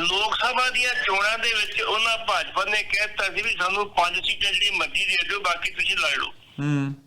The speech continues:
Speaker 1: ਤੇ ਉੱਥੇ ਇਹਨੇ ਕਿਹਾ, ਉਹਨੇ ਕਿਹਾ, ਸੁਖਬੀਰ ਸਿੰਘ ਬਾਦਲ ਨੇ ਸੁਨੇਹਾ ਭੇਜਿਆ ਸੀ, "ਮੈਂ ਸ਼ਾਹ ਨੂੰ ਇਕੱਲੇ ਮਿਲਣਾ ਚਾਹੁੰਦਾ।" ਉਹਨੇ ਕਿਹਾ, "ਨਾ, ਦੋ
Speaker 2: ਹੂੰ।
Speaker 1: ਬੰਦੇ ਨਾਲ ਲੈ ਕੇ ਆਓ ਤੂੰ ਆਪਣੇ।"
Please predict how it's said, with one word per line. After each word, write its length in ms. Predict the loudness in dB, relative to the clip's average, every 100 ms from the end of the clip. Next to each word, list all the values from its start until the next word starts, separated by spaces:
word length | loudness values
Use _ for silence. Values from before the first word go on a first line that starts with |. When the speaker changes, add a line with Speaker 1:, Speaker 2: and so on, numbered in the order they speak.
| _ _ _ _ _ _ _ _ -20 -20 -20 -20 _ _ _ _ _ -2
Speaker 1:
ਤੇ 100 | 0
ਉੱਥੇ 440 | 0 -2 0 0
ਇਹਨੇ 260 | 2 0 0
ਕਿਹਾ, 320 | 0 0 0
ਉਹਨੇ 200 | 0 0
ਕਿਹਾ, 180 | 2 0
ਸੁਖਬੀਰ 600 | 0 -4 -2 0 0 -2
ਸਿੰਘ 160 | -2 0
ਬਾਦਲ 300 | 2 2 0
ਨੇ 80 |
ਸੁਨੇਹਾ 320 | 0 0 0 0
ਭੇਜਿਆ 340 | 0 2 2
ਸੀ, 180 | 0 0
"ਮੈਂ 320 | 2 2 0
ਸ਼ਾਹ 300 | 2 2 2
ਨੂੰ 160 | 0 0
ਇਕੱਲੇ 320 | 0 2 2
ਮਿਲਣਾ 320 | 2 2 2
ਚਾਹੁੰਦਾ।" 260 | 0 0 2
ਉਹਨੇ 260 | 0 0 0
ਕਿਹਾ, 180 | 0
"ਨਾ, 380 | 0 0 -2 -6 -18 -8 0
ਦੋ 80 | 0
Speaker 2:
ਹੂੰ। 140 | 2
Speaker 1:
ਬੰਦੇ 200 | 0 0
ਨਾਲ 220 | 2 2
ਲੈ 100 | 2
ਕੇ 160 | 0 0
ਆਓ 180 | 0 -2
ਤੂੰ 160 | -2
ਆਪਣੇ।" 320 | -4 -4 -8